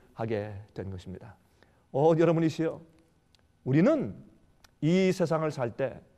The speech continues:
하나님의 섭리를 잘 볼 수가 없습니다. 왜 그럴까요? 하나님은 영원한 분이시지만은 우리의 삶은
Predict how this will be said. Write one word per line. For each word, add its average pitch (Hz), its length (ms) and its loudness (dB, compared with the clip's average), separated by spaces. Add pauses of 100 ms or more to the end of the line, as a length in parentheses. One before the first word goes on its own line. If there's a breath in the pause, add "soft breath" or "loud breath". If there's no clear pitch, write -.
(280)
하나님의 220 600 0
섭리를 202 680 2
잘 170 380 0
볼 143 180 -4
수가 131 500 -6
없습니다. 101 560 -12 (280)
왜 131 200 4
그럴까요? 196 520 0 (640 soft breath)
하나님은 247 640 6
영원한 240 580 10
분이시지만은 175 720 2 (320 soft breath)
우리의 240 380 6
삶은 233 580 4